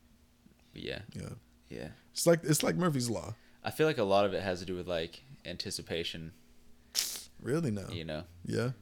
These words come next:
Speaker 2: Yeah, yeah, yeah.
Speaker 1: Like, you might think that s-, doing some shit on a day that you're off or something's gonna be amazing.
Speaker 2: Yeah.
Speaker 1: More than it really will be.
Speaker 2: Yeah.
Speaker 1: You know?
Speaker 2: Kinda like the feeling of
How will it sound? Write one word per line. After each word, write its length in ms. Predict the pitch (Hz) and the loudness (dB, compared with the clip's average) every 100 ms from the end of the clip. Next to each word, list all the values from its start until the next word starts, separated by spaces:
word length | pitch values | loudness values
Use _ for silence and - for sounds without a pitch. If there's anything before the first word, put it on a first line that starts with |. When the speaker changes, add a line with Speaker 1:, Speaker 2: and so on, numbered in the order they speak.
| - | -4
Speaker 2:
Yeah, 120 | 113 | 0
yeah, 220 | 110 110 | 2 2
yeah. 60 | 113 131 - - - - - - - - - - - - | 0 -2 -10 -20 -20 -20 -20 -20 -20 -20 -20 -20 -20 -12
Speaker 1:
Like, 160 | - 92 | -8 -4
you 60 | 110 | 2
might 280 | 107 92 | 2 2
think 220 | - 110 107 | 0 -4 0
that 260 | 92 78 - - - - - - - - - | 0 0 -4 -16 -20 -20 -20 -20 -20 -20 -12
s-, 180 | - - 98 | -6 -6 -2
doing 240 | 101 95 | -2 -2
some 180 | 92 90 | -4 -8
shit 320 | - 90 87 - - - - | -4 -2 -2 -4 -16 -12 -4
on 120 | 90 | -2
a 40 | |
day 200 | 85 90 | 0 0
that 120 | 87 | 2
you're 120 | 76 82 | 0 0
off 180 | 82 | -2
or 60 | - | -4
something's 240 | - 85 | -8 -8
gonna 100 | - 85 | -8 -8
be 20 | |
amazing. 460 | 78 85 87 92 92 - - - | -6 -4 -4 -4 -8 -12 -20 -16
Speaker 2:
Yeah. 220 | - 104 107 - - - | -10 -8 -8 -12 -20 -6
Speaker 1:
More 220 | 90 95 | 0 2
than 140 | 92 87 | 2 0
it 140 | 76 | -2
really 240 | 101 98 90 | 0 0 0
will 300 | 85 95 95 | 0 2 2
be. 300 | 92 90 - | 0 -2 0
Speaker 2:
Yeah. 360 | 117 120 113 117 - - | 6 8 6 2 -6 -12
Speaker 1:
You 120 | 101 | -10
know? 140 | 92 95 - - - | -8 -10 -14 -18 2
Speaker 2:
Kinda 180 | 139 139 | 6 10
like 160 | 135 127 | 8 8
the 80 | |
feeling 360 | 117 131 131 123 | 6 8 8 8
of 160 | 117 | 6